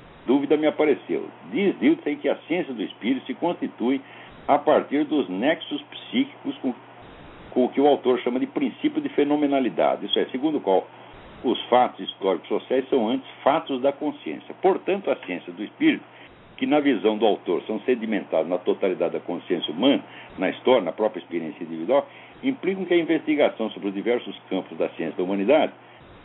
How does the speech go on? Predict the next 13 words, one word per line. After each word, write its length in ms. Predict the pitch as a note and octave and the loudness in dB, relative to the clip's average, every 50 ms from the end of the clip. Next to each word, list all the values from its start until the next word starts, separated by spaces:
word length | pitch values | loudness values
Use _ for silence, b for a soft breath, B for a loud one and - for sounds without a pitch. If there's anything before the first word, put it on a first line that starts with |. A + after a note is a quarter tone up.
| - - | -2 0
partem 380 | C#3+ D#3 F3 F#3 F3+ F#3+ F3 | 2 2 2 0 0 -2 -2
da 80 | D#3+ E3 | -2 -2
psicologia 720 | E3 - - - A#2 - F#3 F#3+ F#3 F3 B2+ A2 C3 D#3 | -4 -4 -10 -10 -4 0 2 2 4 2 2 0 0 -2
como 220 | E3+ - F3 D#3+ D3+ | 0 -2 -2 -2 -2
nexo 420 | C3 C3 D3+ D3+ - - - D#3+ | -2 -2 -2 -2 -6 -8 -10 -10
estruturante 640 | D#3+ - - E3+ F3 F3 D3+ A#2 A2 A#2+ C#3 C#3 D#3 | -8 -4 -4 -4 -2 0 0 0 0 0 -2 -2 -2
e 80 | D#3 C#3+ | 0 2
elo 220 | C3+ C#3 C#3 D3 | 4 2 2 0
necessário. 680 | C#3+ C#3+ D3 C#3+ - E3+ C#3+ - - A2 G2+ F2+ - - - - - - - - - - - - - - - - | -2 -4 -4 -4 -4 -6 -6 0 2 4 4 4 4 0 -6 -18 -20 -20 -20 -20 -20 -20 -20 -20 -20 -20 -4 0
Daí 240 | C3+ D3 F#3 G3 F3+ | 2 4 4 4 2
vai, 160 | E3+ F3+ F3 | 2 2 2
vai, 260 | E3+ E3+ E3+ E3+ D#3+ | 2 0 0 0 0
vai. 100 | D3+ | -2